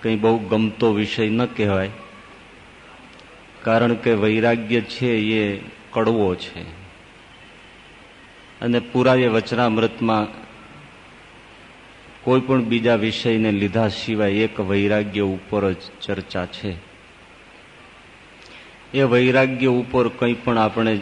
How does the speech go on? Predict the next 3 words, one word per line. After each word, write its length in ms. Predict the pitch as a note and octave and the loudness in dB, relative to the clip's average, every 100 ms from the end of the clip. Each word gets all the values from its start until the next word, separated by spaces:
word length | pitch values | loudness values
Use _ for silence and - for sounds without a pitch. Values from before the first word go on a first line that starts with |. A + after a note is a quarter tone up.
| - - - - G#2 | -6 -20 -20 -16 -10
જોઈએ 540 | F#2 A#2+ B2+ A2 F#2+ F2+ - - - - - - - - - - - - - - - | 0 2 4 2 0 -2 -10 -20 -20 -20 -20 -20 -20 -20 -20 -20 -20 -20 -20 -20 -10
એ 160 | C3 C3 | -2 0
પહેલા 640 | C3 B2 A#2 A#2+ A2+ A2+ | 0 0 2 4 2 0